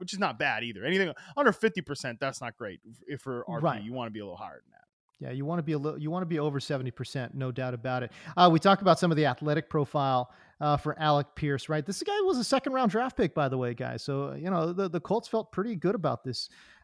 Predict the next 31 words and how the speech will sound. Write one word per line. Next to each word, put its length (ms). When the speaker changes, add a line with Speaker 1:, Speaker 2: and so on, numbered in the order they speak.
Speaker 2:
uh, 200
this 240
receiver 420
out 160
of 60
Cincinnati. 580
Six 320
three, 340
two 240
hundred 360
and 120
eleven 440
pounds. 500
So, 300
uh, 140
pretty 300
big 260
boy. 340
Ran 220
a 40
four 320
four 340
one 200
forty. 600
Um, 220
again, 380
at 180
six 240
three, 240
two 260
eleven, 520